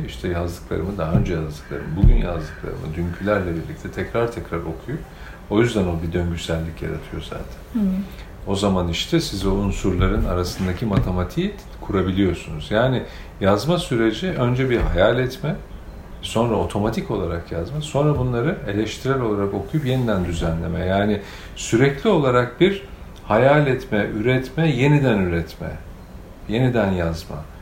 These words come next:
Speaker 1: yeniden okuma. Böyle bir süreç oluyor bu. O yüzden de, e, uzun sürüyor zaten. E, ve ortaya daha sağlam bir yapı çıkıyor.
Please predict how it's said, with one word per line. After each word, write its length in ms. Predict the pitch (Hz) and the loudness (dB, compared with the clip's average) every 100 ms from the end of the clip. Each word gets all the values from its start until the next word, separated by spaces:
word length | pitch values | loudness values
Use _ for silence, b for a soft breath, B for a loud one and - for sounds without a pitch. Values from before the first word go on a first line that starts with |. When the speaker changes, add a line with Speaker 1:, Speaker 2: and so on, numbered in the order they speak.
| - - | -12 0
Speaker 1:
yeniden 440 | 98 143 131 113 | 4 6 6 4
okuma. 440 | 95 - 82 78 - - - - | 2 0 -4 -4 -8 -14 -8 2
Böyle 260 | 135 117 | 4 4
bir 160 | 151 180 - - | 2 0 -4 -16
süreç 420 | - - 120 - | -8 0 2 2
oluyor 300 | 87 82 80 | -4 -4 -6
bu. 720 | 78 82 - - - - - 104 | -8 -10 -12 -14 -14 -16 -4 0
O 60 | |
yüzden 420 | 120 113 117 117 147 | 0 0 0 2 2
de, 60 | |
e, 800 | 180 131 113 113 113 110 110 131 | 0 -2 -2 -2 -2 -4 -6 -4
uzun 180 | 110 131 | 2 2
sürüyor 380 | 131 92 85 80 | 2 -4 -6 -8
zaten. 360 | - 87 - - - - - - - - - - - - 101 | -8 -10 -12 -14 -16 -16 -16 -18 -18 -18 -18 -18 -16 -16 -12
E, 60 | 95 92 90 92 | -10 -10 -8 -2
ve 160 | 120 143 - - - | 0 0 -4 -8 2
ortaya 360 | 113 113 143 | 2 4 4
daha 160 | 147 131 | 6 4
sağlam 480 | 127 113 110 123 107 | 4 4 6 4 2
bir 60 | 87 | 0
yapı 240 | 82 - | -2 -8
çıkıyor. 340 | - - 85 | -14 -12 -12